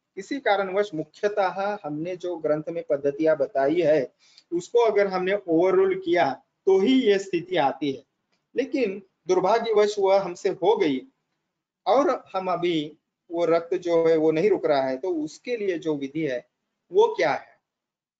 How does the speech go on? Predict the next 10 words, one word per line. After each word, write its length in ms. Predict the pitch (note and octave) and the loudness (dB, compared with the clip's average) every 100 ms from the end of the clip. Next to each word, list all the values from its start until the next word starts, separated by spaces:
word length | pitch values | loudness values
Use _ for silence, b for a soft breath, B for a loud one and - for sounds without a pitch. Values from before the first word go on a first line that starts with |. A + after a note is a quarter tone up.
| _ | _
तो 100 | F#3+ | -10
सबसे 500 | G3 G#3 G#3+ - C4+ | -4 -2 -2 -2 -4
पहले 580 | C4 F#3+ D#3 D3 C#3 C3 C3+ _ _ _ _ - | 0 2 2 2 0 -2 -8 _ _ _ _ -2
तो 160 | G3 G#3 G#3 E3 | 0 0 -2 -4
हमने 280 | F3 F#3+ | -2 0
जो 160 | G#3 G3+ G3+ _ | 2 0 -2 _
प्रयास 520 | - D#3+ E3+ A3+ A#3 - | 0 2 4 2 0 -4
करना 300 | F3+ D#3+ D#3 C#3 | -4 -2 -2 -4
है, 340 | B2+ C3+ G#3 - _ | -6 -8 -8 -10 _
इन 240 | F#3+ A3+ | -4 -4